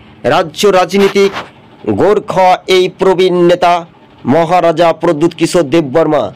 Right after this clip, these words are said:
যাকে রাজ পরিবার বলে শেষ রক্ষাই করত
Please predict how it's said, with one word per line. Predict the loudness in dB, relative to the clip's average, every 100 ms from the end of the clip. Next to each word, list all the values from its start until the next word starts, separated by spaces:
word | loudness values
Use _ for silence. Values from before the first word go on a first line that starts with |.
| -16 -14
যাকে | -4 -2 0
রাজ | 2 2 0 -2 -2
পরিবার | 0 2 0
বলে | 0 -2 -2 -6 -16 -20 -20 -20 -12
শেষ | -2 -2 0
রক্ষাই | -2 -2 -4 -4 0
করত | -2 -2